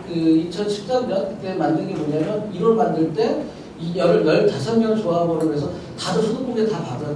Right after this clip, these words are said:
받았고요. 어, 펀드비 이억, 그다음에 팬금액 투자가 오천만 원인데 네 개 기업 지금 엔에프씨 기술,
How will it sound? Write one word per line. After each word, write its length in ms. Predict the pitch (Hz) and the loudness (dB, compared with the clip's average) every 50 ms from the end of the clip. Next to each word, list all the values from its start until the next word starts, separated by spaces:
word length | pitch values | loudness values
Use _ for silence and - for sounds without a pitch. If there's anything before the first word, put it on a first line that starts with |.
| 143 - - | -6 -8 -10
받았고요. 640 | - 143 156 156 156 - - 151 151 - - - - - - - - - - - - | -8 -6 -4 -4 -4 -6 -6 -6 -6 -4 -4 -4 -6 -8 -10 -14 -16 -16 -16 -10 -8
어, 160 | 156 151 151 | -6 -2 0
펀드비 320 | 233 240 233 233 226 202 | 0 2 2 2 0 0
이억, 460 | 196 170 165 160 175 190 214 214 - - | 0 0 0 2 2 2 2 0 0 -2
그다음에 480 | - 160 160 156 160 160 160 165 160 160 | 0 0 0 2 2 2 0 0 0 -2
팬금액 440 | - 240 233 233 220 202 196 - | -4 -4 -4 -2 -2 -2 -2 -4
투자가 280 | - - - 185 170 165 | -6 -8 -6 -6 -4 -4
오천만 580 | 151 139 139 143 - - - - 160 156 156 151 | -2 -2 -2 -4 -4 -4 -4 -2 -2 0 0 0
원인데 520 | 143 143 131 127 127 131 151 156 - - - - - - - | 0 -2 -2 -4 -6 -4 -4 -2 -2 -4 -6 -8 -12 -10 -4
네 140 | 156 160 175 | -2 0 2
개 160 | 175 175 170 - | 2 2 0 0
기업 200 | 170 170 170 170 | 0 0 -2 -2
지금 460 | - 160 156 151 160 170 170 170 165 170 165 160 - - - | -4 -4 -4 -2 0 0 0 0 0 -4 -6 -8 -10 -8 -4
엔에프씨 540 | 143 147 - - - - - - - - - | -2 0 0 0 -2 -2 -4 -6 -8 -8 -6
기술, 380 | 160 156 143 156 160 160 160 | -6 -6 -4 -2 -2 -2 -2